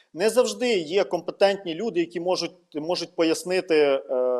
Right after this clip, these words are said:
наприклад, тим людям, які не мають юридичної освіти або не розуміють на, ну, давайте, давайте говорити так: військовослужбовці і, і, е, ті, хто приймають рішення, не завжди мають якісну юридичну освіту, або навіть ті, хто має якісну юридичну освіту, або навіть ті, хто юристи, які працюють,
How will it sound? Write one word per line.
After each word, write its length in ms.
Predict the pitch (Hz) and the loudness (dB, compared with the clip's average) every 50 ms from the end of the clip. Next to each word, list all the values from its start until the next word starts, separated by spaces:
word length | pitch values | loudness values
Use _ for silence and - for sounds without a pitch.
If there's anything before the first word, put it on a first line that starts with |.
| 123 123 120 123 120 123 - _ _ _ _ 143 | -2 -2 -4 -4 -6 -10 -14 _ _ _ _ -6
наприклад, 340 | 143 139 - 170 - 151 | -6 -6 -6 -8 -8 -4
тим 160 | - 202 190 185 | -2 -2 0 0
людям, 220 | 214 220 180 175 | -2 -4 -4 -6
які 160 | 165 - 185 | -6 -6 -6
не 80 | 185 190 | -2 2
мають 280 | 196 208 202 196 202 | 4 4 4 4 4
юридичної 520 | 202 196 175 165 196 196 - - 190 180 175 | 2 0 0 0 -2 -2 -4 -4 -4 -4 -4
освіти 360 | 170 - - 226 254 247 165 | -4 -6 -6 -6 -2 0 0
або 160 | 147 151 160 | 2 2 2
не 80 | 170 170 | 0 0
розуміють 540 | 165 160 151 170 175 180 180 175 160 - - | -2 -2 -4 -4 -4 -4 -4 -4 -6 -4 -2
на, 200 | 156 147 143 143 - - - - | -2 -2 -2 -2 -6 -14 -10 -6
ну, 80 | 180 | 0
давайте, 180 | 160 196 190 196 | 2 2 4 4
давайте 220 | 175 175 208 196 | 4 4 4 4
говорити 240 | 180 175 170 165 - - | 4 2 0 0 0 -2
так: 180 | 127 113 - | -4 -2 -4
військовослужбовці 840 | - - - - 220 202 - 226 190 185 214 285 285 - - - - - _ _ _ _ 156 160 | -6 -4 2 2 2 2 0 -4 -6 -2 0 0 0 0 -2 -6 -6 -6 _ _ _ _ -18 -16
і, 180 | - - 165 | -12 -8 -6
і, 400 | 170 160 165 170 160 160 156 151 | -6 -4 -2 0 2 2 4 4
е, 360 | 151 147 - - 143 143 139 135 131 _ - | 2 2 2 0 -4 -4 -4 -6 -10 _ -6
ті, 120 | - 202 | -6 -4
хто 140 | - - 165 | -2 -2 -2
приймають 400 | - 156 156 156 147 139 139 - | 0 0 2 4 4 2 2 -2
рішення, 440 | 147 - - 165 143 135 131 120 - _ _ _ _ _ _ | -4 -4 -4 -6 -6 -8 -10 -10 -12 _ _ _ _ _ _
не 120 | - 156 190 | -4 -2 0
завжди 300 | 185 233 202 190 262 247 | 2 2 2 2 2 4
мають 360 | 202 202 190 185 170 143 147 | 6 8 8 6 6 4 4
якісну 360 | 170 196 185 190 - - 175 | 4 4 4 4 -2 -6 -4
юридичну 340 | 156 156 156 175 175 - 175 | -4 -4 -4 -4 -6 -6 -6
освіту, 320 | 151 - 208 240 - - - | -8 -6 -8 -8 -6 -6 -4
або 180 | 131 131 147 175 | -2 -2 0 0
навіть 240 | 185 202 196 190 - | 0 0 -2 -4 -8
ті, 100 | - 220 | -8 -8
хто 160 | - - 190 | -6 -4 -2
має 180 | 180 170 165 | 0 0 0
якісну 440 | 147 160 190 180 165 - 147 - 151 139 | 4 4 4 4 4 2 -4 -12 -12 -16
юридичну 340 | 139 143 135 151 151 - 143 | -18 -16 -14 -12 -14 -14 -14
освіту, 340 | 127 - - 196 226 - 151 | -16 -18 -16 -12 -6 -4 -4
або 220 | 131 131 151 151 | -2 0 0 0
навіть 220 | 147 160 170 170 170 | 0 0 -2 -2 -4
ті, 100 | - 196 | -14 -16
хто 140 | - - 180 | -12 -10 -8
юристи, 440 | 165 180 202 233 240 220 226 - | -4 -4 -2 0 -2 -2 -2 -4
які 140 | 170 - 190 | -8 -8 -10
працюють, 540 | - - - - - 233 247 247 196 139 - | -12 -10 -10 -10 -8 -6 -4 -4 -4 -4 -6